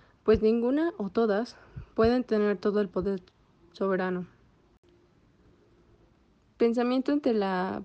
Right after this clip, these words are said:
política de Hobbes. Actualmente en nuestro gobierno aún existe esa lucha de poder en el gobierno entre candidatos, pero en esta existe una monarquía de hechos.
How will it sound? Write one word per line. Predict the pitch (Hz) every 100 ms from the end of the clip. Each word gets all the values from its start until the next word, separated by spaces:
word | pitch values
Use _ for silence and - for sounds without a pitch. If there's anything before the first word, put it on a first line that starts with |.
| -
política | - 208 208 233 202
de | 196
Hobbes. | 175 185 180 - - - - - _ _ _ _ _ _ _ _ _ _ -
Actualmente | 247 - 294 294 294 311
en |
nuestro | 285 233 208 196
gobierno | 196 196 214 202 202 233 - - - - - - _ - - _
aún | 233 247 277 302
existe | - - 233 - 254 269 - _ _ _ -
esa | 226 233
lucha | 233 233 - 262
de | 208
poder | - 196 196 220 262 - - - - 320
en | 208
el | 202 196
gobierno | 190 202 220 214 220
entre | 202 196 196
candidatos, | - 202 202 214 226 196 - - - - - - _ _ _ - - _ _ _ -
pero | 226 208
en | 214
esta | 226 247 247 269 -
existe | 220 - 233
una | 269 247
monarquía | 220 208 190 180 208 208
de | 196 196
hechos. | 214 202 190 -